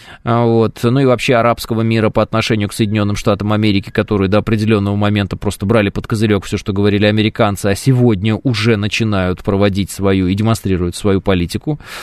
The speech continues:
Да даже элементарный такой маленький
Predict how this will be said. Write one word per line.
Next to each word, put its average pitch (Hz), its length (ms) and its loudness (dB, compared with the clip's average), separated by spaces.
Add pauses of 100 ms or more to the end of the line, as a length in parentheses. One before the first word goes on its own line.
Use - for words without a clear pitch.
(140)
Да 185 160 0
даже 180 280 2
элементарный 147 720 0
такой 104 420 0 (240)
маленький 110 600 0